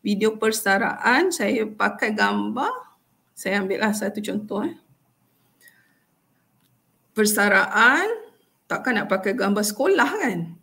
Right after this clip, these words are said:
<laughs> Kita pakailah, uh, gambar nature, eh. Kita ambil, uh, video-video yang ada gambar-gambar, apa, video-video nature, kita pilih beberapa, beberapa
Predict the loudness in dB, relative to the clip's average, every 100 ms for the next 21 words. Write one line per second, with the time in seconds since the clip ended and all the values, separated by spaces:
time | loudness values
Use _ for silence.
0 | _ _ _ -14 0 2 2 -10 -10 -6
1 | -4 -6 -8 -12 -10 -8 -4 -4 -2 0
2 | 2 2 2 2 0 -4 -10 -20 _ -6
3 | -6 -6 -6 -4 -4 -4 -4 -2 0 0
4 | 0 -2 -2 -4 -6 -8 -10 -10 -6 -2
5 | 0 0 2 2 0 -4 -4 -2 0 0
6 | 0 2 2 4 2 0 -2 0 0 0
7 | 0 -2 -6 -16 _ _ _ _ _ _
8 | -12 -10 -6 -6 -6 -6 -6 -6 -2 -2
9 | 0 -2 -2 -4 -6 -6 -6 -4 -2 -2
10 | -2 0 0 0 0 -2 -4 -10 -10 -8
11 | -8 -12 _ -10 -4 -4 -4 -10 _ _
12 | _ _ _ _ -4 0 0 -2 -4 -8
13 | -8 -14 _ _ _ _ _ _ _ _
14 | _ -6 -4 0 2 2 0